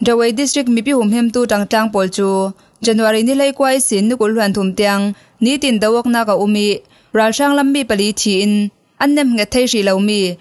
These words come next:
sham twar tam pi an um thu, Dawei District mi pi hum hem tu pol kom in thu an swa. Dawe mi pi hum him tu ral ka polin, January ni lai kwa zing na ji pasari,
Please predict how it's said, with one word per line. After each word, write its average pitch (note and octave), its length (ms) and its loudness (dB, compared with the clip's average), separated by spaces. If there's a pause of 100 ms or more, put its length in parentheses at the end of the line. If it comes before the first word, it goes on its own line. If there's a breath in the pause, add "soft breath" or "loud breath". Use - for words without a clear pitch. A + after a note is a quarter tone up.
(140)
sham A3 180 2
twar G#3+ 240 0
tam C4+ 180 0
pi C4+ 160 0
an B3 140 0
um F#3 80 -2 (120)
thu, G3+ 120 0 (520 soft breath)
Dawei A3+ 320 2
District C#4 300 -2
mi G#3+ 180 0
pi B3+ 40 0
hum A3 180 2
hem A3 200 0
tu A3 180 0
pol F#3+ 180 2
kom G#3+ 180 0
in G3+ 140 0
thu G#3+ 140 -2 (100)
an G#3 140 0
swa. F#3+ 200 0 (920)
Dawe A#3+ 240 2
mi A#3 160 0
pi C#4 80 -2
hum B3+ 240 2
him B3+ 160 2
tu C4 160 0
ral G3+ 160 0
ka A3 160 0
polin, G3 560 -2 (240 soft breath)
January A#3 480 0
ni B3+ 160 2
lai C#4+ 160 0
kwa C4 240 0
zing B3 240 0
na A#3+ 160 2
ji A#3+ 160 -2
pasari, G3 540 -2